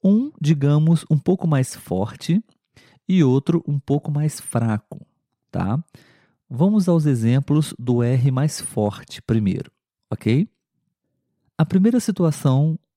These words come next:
do som do R mais forte é quando a letra R se encontra no início das palavras.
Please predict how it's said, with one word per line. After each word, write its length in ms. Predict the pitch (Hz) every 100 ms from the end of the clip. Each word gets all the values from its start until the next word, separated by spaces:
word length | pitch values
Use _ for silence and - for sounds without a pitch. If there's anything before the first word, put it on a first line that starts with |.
| _
do 120 | 117 117
som 260 | - 143
do 200 | 143 110
R 300 | 113 135 117
mais 260 | 110 98 -
forte 600 | - 98 110 120 139 143 - _ - _ _ _ -
é 60 | 143
quando 320 | - 160 156
a 40 |
letra 360 | 143 151 160 -
R 520 | - 127 131 127 175 214 _ _
se 180 | - 160
encontra 680 | 147 - 131 143 151 165 -
no 160 | 160
início 540 | 175 151 156 226 - 170
das 200 | 131 123
palavras. 800 | - 101 92 92 - - -